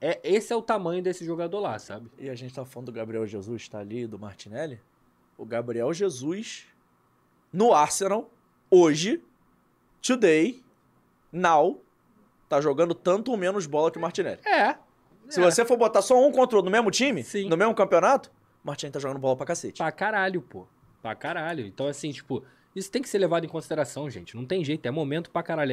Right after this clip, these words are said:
Speaker 1: É, é o tipo de coisa que esse cara que tá acostumado a jogar nesse, ne-, dessa forma, assim, numa Premier League, ele vai entrar no jogo, ele não vai sentir porra nenhuma.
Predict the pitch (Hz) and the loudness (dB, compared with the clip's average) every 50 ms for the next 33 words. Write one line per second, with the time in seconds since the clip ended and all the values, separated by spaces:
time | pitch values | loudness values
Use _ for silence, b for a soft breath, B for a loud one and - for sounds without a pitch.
0 | 127 135 - 127 139 147 135 - - 170 160 180 156 - - 165 156 151 143 - | -2 -2 0 0 0 0 0 -2 -8 -10 -8 -8 -10 -6 -4 -4 -4 -4 -6 -8
1 | - 117 98 b b b b b b 151 156 - - - - - 175 160 135 117 | -10 -12 -12 b b b b b b -6 -6 -6 -8 -10 -2 0 0 2 0 -2
2 | - - - 165 160 - - - 147 143 139 135 127 127 123 123 123 117 120 117 | -4 -4 -4 -4 -4 -4 -8 -10 -8 -6 -6 -6 -4 -6 -4 -6 -6 -6 -8 -10
3 | - - 101 104 110 104 - 101 107 107 104 - 101 104 - _ - 98 - - | -12 -16 -16 -16 -16 -16 -16 -14 -14 -14 -14 -16 -18 -20 -20 _ -8 -4 -4 -4
4 | 143 - 113 - - - 135 143 131 117 107 107 - - - 117 117 110 113 107 | -2 -4 -8 -8 -8 -6 -2 -2 -2 -2 -4 -10 -12 -12 -12 -10 -10 -8 -8 -8
5 | - - 110 107 107 104 95 101 123 156 156 117 - b b b b b b 339 | -8 -8 -10 -10 -10 -10 -10 -6 -6 -6 -6 -6 -10 b b b b b b -2
6 | 339 254 220 220 208 196 190 190 180 165 135 117 165 202 214 220 202 208 202 220 | -2 0 2 0 0 0 -2 -2 -2 -2 -4 -2 -2 -4 -2 -4 -6 -6 -6 -6
7 | 226 226 - 220 202 - 202 - - 220 214 214 202 196 196 180 - | -6 -6 -8 -14 -14 -14 -12 -8 -6 -6 -4 -4 -4 -6 -6 -6 -8